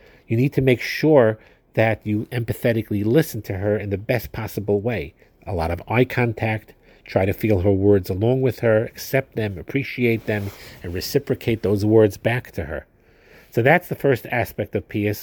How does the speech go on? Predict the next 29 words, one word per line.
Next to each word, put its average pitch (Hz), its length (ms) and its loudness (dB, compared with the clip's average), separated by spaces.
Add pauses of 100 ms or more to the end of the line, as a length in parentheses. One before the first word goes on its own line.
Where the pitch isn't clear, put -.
which 113 200 -8
is 104 240 -4
the 98 260 -2 (420)
discussions, 90 680 -2
the 95 120 -8
talking, 98 540 0
the 95 80 -4
emotional 110 500 -2
connection 110 580 -6
by 98 200 -4
verbal 117 640 2 (280)
expression. 98 720 -6 (580)
And 110 200 -2
then 127 380 4 (200)
the 104 80 -10
second 139 460 -2
part 107 240 2
of 101 100 -2 (260)
fi-, 110 360 -2 (120)
uh, 110 160 -4
piyus 107 440 2
is 104 220 -4
actually 101 440 -2
the 98 160 -4
physical 104 540 -2
arousal 101 580 -2
aspect - 500 -6
to - 120 -8
it. - 160 -16